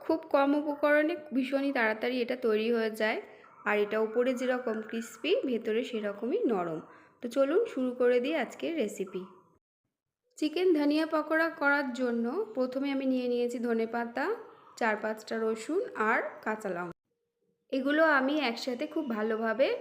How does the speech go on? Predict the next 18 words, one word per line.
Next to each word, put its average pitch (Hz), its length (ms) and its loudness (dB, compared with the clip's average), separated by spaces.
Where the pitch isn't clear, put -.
পেস্ট 277 320 2
বানিয়ে 202 340 2
নেব। 185 220 -2
এরপর 247 300 2
আমি 277 120 2
এখানে 247 300 -4
নিয়ে 214 240 0
নিচ্ছি 220 420 -6
বোনলেস 226 520 0
চিকেন। 247 320 -4
চিকেনটা 285 540 -2
আমি 254 120 0
ঠিক 311 140 -2
লম্বা 214 280 2
লম্বা 233 320 0
করে 220 180 -2
কেটে 220 300 -4
নিয়েছি, 233 380 -2